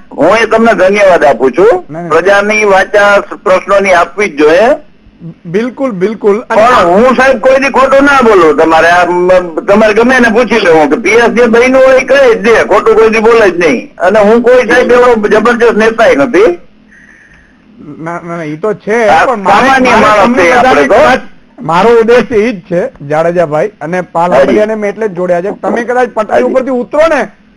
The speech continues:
Speaker 2: કોઈ
Speaker 1: હા.
Speaker 2: તમારી રસ મારે પકડી રાખવી છે, તમને
Speaker 1: ના,
Speaker 2: ઉતરવા
Speaker 1: ના,
Speaker 2: નથી દેવા.
Speaker 1: બને જ નહીં.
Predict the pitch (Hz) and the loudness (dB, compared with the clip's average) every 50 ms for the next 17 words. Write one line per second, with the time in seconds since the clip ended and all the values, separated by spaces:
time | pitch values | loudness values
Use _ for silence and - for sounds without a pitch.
0 | _ _ _ _ _ - 226 277 302 277 269 269 269 269 277 285 294 285 233 214 | _ _ _ _ _ -2 0 2 2 2 2 2 2 2 2 2 2 2 2 2
1 | 233 277 285 277 269 262 262 285 294 285 208 233 247 233 277 285 285 269 262 240 | 2 2 0 0 -2 -2 0 0 0 0 -2 -6 -8 -6 -4 -2 0 0 0 0
2 | - 247 214 147 - _ - _ _ _ _ _ _ _ _ _ - 269 233 - | -2 -4 -6 -6 -8 _ -20 _ _ _ _ _ _ _ _ _ -6 -6 -4 -4
3 | 247 262 294 269 254 - 196 294 294 311 320 302 302 294 - - 311 277 247 - | -4 -2 -2 -2 0 0 0 2 2 2 2 2 0 -2 -2 -2 -2 0 0 0
4 | - 247 233 196 175 277 214 | 2 0 0 0 -2 -4 -6